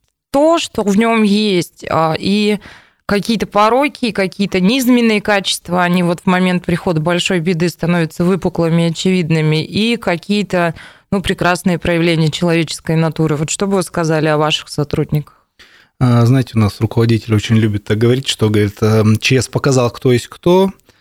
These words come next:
Speaker 2: Он показал, кто что из себя представляет, кто может в такой ситуации, тем, тем более тяжёлой, критической, она была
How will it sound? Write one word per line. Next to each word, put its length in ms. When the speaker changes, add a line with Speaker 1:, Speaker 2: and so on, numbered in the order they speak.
Speaker 2:
Он 160
показал, 460
кто 180
что 160
из 80
себя 120
представляет, 680
кто 320
может 400
в 100
такой 340
ситуации, 680
тем, 280
тем 160
более 160
тяжёлой, 460
критической, 600
она 200
была 260